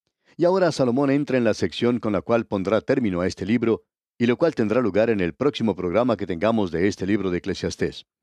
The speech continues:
En el versículo nueve dice, "Alégrate, joven, en tu juventud, y tome placer tu corazón en los días de tu adolescencia, y anda en los caminos de tu corazón y en la vista de tus ojos, pero sabe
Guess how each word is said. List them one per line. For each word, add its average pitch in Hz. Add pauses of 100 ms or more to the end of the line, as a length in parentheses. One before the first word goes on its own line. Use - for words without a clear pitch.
(760)
En 135
el 147
versículo 143
nueve 113
dice, 110 (480)
"Alégrate, 110
joven, 113
en 98
tu 95
juventud, 104 (440)
y 113
tome 151
placer 123
tu 120
corazón 113
en 113
los 87
días 113
de 110
tu 113
adolescencia, 104 (520)
y 85
anda 131
en 123
los 110
caminos 113
de 104
tu 92
corazón 107 (120)
y 107
en 113
la 101
vista 123
de 107
tus -
ojos, 139 (420)
pero 82
sabe 113